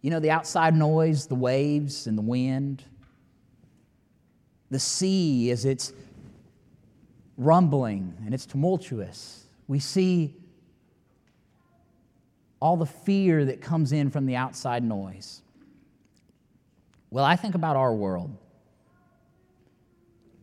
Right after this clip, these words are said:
You watch the media, you watch television as,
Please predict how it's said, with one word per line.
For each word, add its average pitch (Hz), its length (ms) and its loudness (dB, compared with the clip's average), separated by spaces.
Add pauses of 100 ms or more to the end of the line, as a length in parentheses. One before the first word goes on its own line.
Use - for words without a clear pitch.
You 135 80 -2
watch 156 280 0
the 160 80 -2
media, 151 680 0 (1080)
you 170 140 2
watch 190 420 4 (240)
television 175 840 6
as, 156 340 2